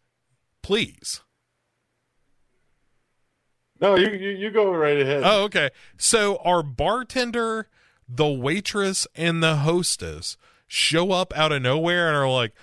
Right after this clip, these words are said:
Speaker 1: "Hey, with <laughs> Yumi and Sendo and Razor Ramon all here, ain't nobody at our bar, so I don't know. What do you guys got going on? Murder investigation? Okay, we're with you then."
Speaker 2: <laughs> Yeah.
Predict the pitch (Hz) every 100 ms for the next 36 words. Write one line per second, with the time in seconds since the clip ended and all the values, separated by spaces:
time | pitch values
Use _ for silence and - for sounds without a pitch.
0 | - _ - 185 190 147 113 101 117 127
1 | 120 113 - - - - - - - 165
2 | 151 135 156 185 185 156 135 - 139 147
3 | 156 160 170 175 - - - _ 143 135
4 | 110 131 147 151 127 113 117 143 143 131
5 | 143 143 139 147 156 156 _ _ _ -
6 | 151 147 139 170 175 156 131 123 110 107
7 | 127 143 123 117 120 110 107 110 - _
8 | _ - 139 175 131 143 143 107 139 151
9 | 180 185 180 180 170 185 175 185 185 180
10 | 180 180 190 127 123 143 160 170 165 170
11 | - 160 170 175 - 190 180 - _ _
12 | - 254 - 190 180 156 180 214 196 175
13 | 175 131 113 123 _ _ _ _ _ _
14 | _ _ _ _ - - 214 220 220 190